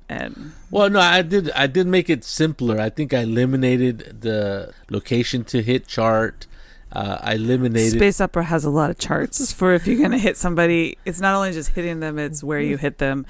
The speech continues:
Speaker 1: and then what damage you do, and blah, blah, blah, blah, blah.
Speaker 2: Yeah, and so I, I changed that, and I changed the penetration hit tables. I, I decided not to use those.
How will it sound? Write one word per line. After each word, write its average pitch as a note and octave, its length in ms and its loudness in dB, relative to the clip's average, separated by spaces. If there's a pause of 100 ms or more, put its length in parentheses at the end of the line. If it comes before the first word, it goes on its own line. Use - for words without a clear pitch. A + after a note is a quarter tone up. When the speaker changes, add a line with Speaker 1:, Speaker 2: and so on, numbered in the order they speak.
(160)
Speaker 1:
and F3+ 160 -4
then A#3+ 140 -6
what G#3 160 -10
damage C#3 320 -4
you C3+ 60 -6
do, C3 380 -8 (300)
and C#3+ 460 -8
blah, B2+ 140 -6
blah, - 100 -6
blah, A#2 160 -2
blah, - 100 -4
blah. - 160 0 (580)
Speaker 2:
Yeah, G#2 280 -4 (240)
and A#2 200 -2
so B2 200 2
I, B2 220 2
I A2+ 180 -2
changed B2+ 320 -2
that, G#2 340 0
and G#2 100 -4
I G#2 100 -4
changed G#2+ 420 -6 (280)
the G2+ 80 -12
penetration G#2+ 600 -2
hit G2+ 180 -4
tables. F#2 540 -6
I, F#2+ 80 -14
I F#2+ 240 -14
decided F#2+ 400 -12
not G2 200 -14
to - 100 -20
use F#2 260 -14
those. G2 400 -14